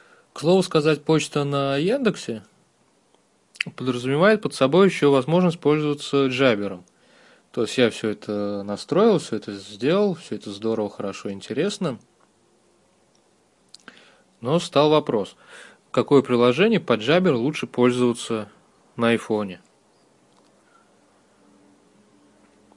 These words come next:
Так, порекомендовали Keep, еще парочку. Ну, что-то они мне как-то не понравились. Ну, во-первых, Keep это, ну,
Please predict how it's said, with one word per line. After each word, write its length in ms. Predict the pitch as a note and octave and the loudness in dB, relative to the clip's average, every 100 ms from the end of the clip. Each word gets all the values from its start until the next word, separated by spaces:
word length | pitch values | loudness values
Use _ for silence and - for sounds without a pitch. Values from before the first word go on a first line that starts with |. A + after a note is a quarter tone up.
| _ _ _ _ _ _ - - _ | _ _ _ _ _ _ -20 -20 _
Так, 300 | - A#2+ - | -2 -2 0
порекомендовали 880 | B2+ A#2+ B2 A#2 A#2 A2+ A2 G2+ F#2+ | 2 2 0 -2 0 2 2 0 -2
Keep, 420 | - G3+ C4 C4 - - _ _ - | -4 0 0 0 -10 -20 _ _ -16
еще 280 | A#2 - G3 | -12 2 2
парочку. 640 | G#3+ G3+ F#3+ F#3 - E3 - _ _ - _ _ _ _ _ _ _ _ _ _ _ _ _ _ _ | 4 2 2 0 -8 -10 -10 _ _ -20 _ _ _ _ _ _ _ _ _ _ _ _ _ _ _
Ну, 160 | D3 F#3+ - - - | -6 -6 -6 -18 -16
что-то 480 | - - - E3+ E3 | -12 -12 -2 0 2
они 140 | C#3+ | 0
мне 140 | C3+ B2+ | -2 -2
как-то 260 | C3+ B2+ | -2 0
не 80 | B2 | -2
понравились. 720 | A#2+ B2+ A#2+ A2 F#2+ F2+ E2 _ _ _ _ _ _ _ _ _ _ _ _ _ _ | 0 -2 0 -2 -2 -6 -12 _ _ _ _ _ _ _ _ _ _ _ _ _ _
Ну, 120 | C3 C3+ | -6 -4
во-первых, 440 | D#3 E3+ E3+ E3 | 0 2 0 -2
Keep 300 | - A3+ F3+ | 0 0 2
это, 360 | B2+ - B2+ B2 | 0 0 -2 -2
ну, 220 | C3+ C#3+ | -6 -10